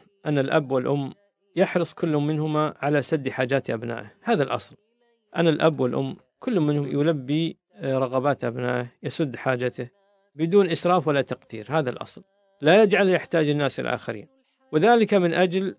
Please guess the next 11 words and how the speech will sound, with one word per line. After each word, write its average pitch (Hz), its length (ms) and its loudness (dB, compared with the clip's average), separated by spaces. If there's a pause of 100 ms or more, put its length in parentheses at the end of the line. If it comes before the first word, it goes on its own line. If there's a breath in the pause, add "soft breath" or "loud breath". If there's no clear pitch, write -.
أن 156 120 2
يعيش 151 340 0
الابن 147 760 -2 (140)
والبنت 135 840 -4
حياة 170 440 2
مستقرة 131 760 -4 (480)
يتكيف 175 600 2
مع 170 400 2 (160)
المحيط 151 540 -2
من 135 120 -4
حوله. 104 440 -2